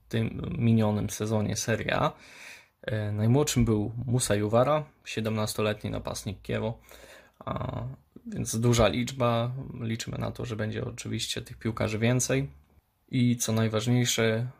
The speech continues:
mm, wielu z nich dostało szansę i ją wykorzystało. E, najwięcej bramek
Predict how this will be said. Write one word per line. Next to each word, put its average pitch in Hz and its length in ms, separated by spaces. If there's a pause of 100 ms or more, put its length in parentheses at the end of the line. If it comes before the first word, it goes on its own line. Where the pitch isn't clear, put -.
(280)
mm, 101 380 (140)
wielu 120 320
z 117 80
nich 117 260
dostało 107 540
szansę 120 460
i 120 80
ją 113 140
wykorzystało. 113 840 (720)
E, 113 420 (400)
najwięcej 156 500
bramek 120 440